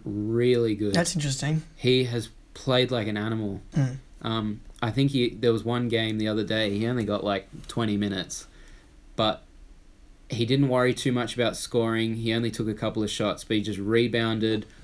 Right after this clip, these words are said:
Speaker 1: blocked shots, and I noticed that the opposing team's bigs shot really badly, and I'm assuming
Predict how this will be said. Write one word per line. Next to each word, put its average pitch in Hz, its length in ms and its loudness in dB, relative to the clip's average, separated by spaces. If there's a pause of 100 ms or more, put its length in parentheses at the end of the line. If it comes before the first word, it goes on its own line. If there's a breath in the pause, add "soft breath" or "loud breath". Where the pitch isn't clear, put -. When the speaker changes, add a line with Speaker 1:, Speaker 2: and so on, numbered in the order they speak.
(120)
Speaker 1:
blocked 117 300 0
shots, 104 540 -2
and 113 140 0
I 113 100 0
noticed 120 560 0 (440 soft breath)
that - 380 0
the 113 380 2
opposing 135 720 2
team's 107 400 -2
bigs 101 520 0
shot - 340 -2
really 104 460 2
badly, 95 640 -2
and 101 120 -4
I'm 98 120 -4
assuming 101 720 -2